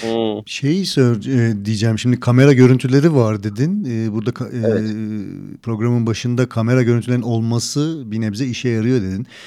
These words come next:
Speaker 2: İstersen bisiklet çalındıktan sonra neler yapabiliriz? E, bu konuya değinelim.
Speaker 1: Şimdi bisiklet hırsızlığının kanunda hükmü nedir diye düşündüğümüzde
Speaker 2: Hı hı.
Speaker 1: hırsızlık olaylarında en çok yaşanan konu bisiklet hırsızlığı. Hemen herkes bisiklet çalınma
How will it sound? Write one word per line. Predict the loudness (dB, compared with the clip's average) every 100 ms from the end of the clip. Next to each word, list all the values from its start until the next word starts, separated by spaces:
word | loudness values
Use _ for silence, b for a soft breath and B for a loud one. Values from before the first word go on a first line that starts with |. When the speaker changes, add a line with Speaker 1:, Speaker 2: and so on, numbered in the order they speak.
| B
Speaker 2:
İstersen | -8 -4 -2 -2 -4
bisiklet | -4 -6 -4
çalındıktan | -2 0 -2 0 2 2
sonra | 2 2 4 2 2
neler | 0 2 2
yapabiliriz? | 0 -2 -4 -4 -4 -2 -4 -6
E, | -6 -6
bu | -4
konuya | -2 0 0 0
değinelim. | -2 -4 -4 -4
Speaker 1:
Şimdi | -2 0 2 0
bisiklet | -6 -10 -2 -2 0 -2
hırsızlığının | -4 -4 -10 -4 -2 -2 -4
kanunda | -2 0 0 -2 -4
hükmü | -6 -8 -4 -2
nedir | -2 -4 -8 -8
diye | -8 -8 -12
düşündüğümüzde | -8 -4 -2 -4 -6 -10 -12 _
Speaker 2:
Hı | -8
hı. | -8 -8 -12 _
Speaker 1:
hırsızlık | -4 -4 -6 -6 -2
olaylarında | 0 2 2 0 -6 -6
en | -8 -6
çok | -10 -10
yaşanan | -12 -10 -8 -10 -10
konu | -8 -6 -6 -8 _
bisiklet | -20 -10 -8 -4
hırsızlığı. | -6 -8 -18 -20 -20 _ -6
Hemen | 0 2 4 4
herkes | 2 0 -6 -6
bisiklet | -16 -12 -8 -6
çalınma | -4 -4 -2 -4 -4 -2